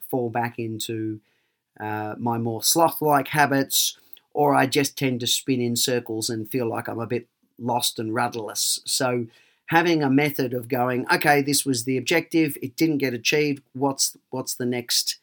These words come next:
best option? And if we can't get that done, then what's the best option behind that?" Um,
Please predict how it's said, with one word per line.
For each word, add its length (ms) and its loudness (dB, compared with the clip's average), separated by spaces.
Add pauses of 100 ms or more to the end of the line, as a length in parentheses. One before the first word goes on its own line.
(320)
best 540 2 (100)
option? 640 2 (300)
And 140 -2
if 120 -8
we 80 -10
can't 280 0
get 200 -8
that 240 2
done, 300 0
then 200 -2
what's 260 -4
the 80 -6
best 280 -2
option 460 -6
behind 420 -6
that?" 260 -4 (180)
Um, 340 0